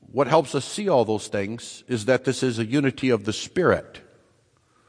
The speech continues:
It's not your unity, it's not my unity, it's not Protestant Reformed unity, it's not Trinity's unity.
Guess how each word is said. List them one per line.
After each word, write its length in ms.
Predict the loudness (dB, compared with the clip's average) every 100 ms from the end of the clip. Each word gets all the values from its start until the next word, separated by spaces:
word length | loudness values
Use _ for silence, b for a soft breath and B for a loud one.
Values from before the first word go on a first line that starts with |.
| _ _
It's 120 | 0
not 140 | 2 4
your 140 | 4
unity, 440 | 6 4 4 0
it's 160 | -2 2
not 160 | 2 4
my 160 | 4
unity, 400 | 4 0 0 0
it's 160 | 0 2
not 160 | 0
Protestant 360 | 2 0 0 -8
Reformed 320 | -2 -2 0
unity, 320 | -2 -2 -2
it's 140 | -2 0
not 160 | -2
Trinity's 420 | 0 -2 -2 -2 -2
unity. 440 | -2 2 2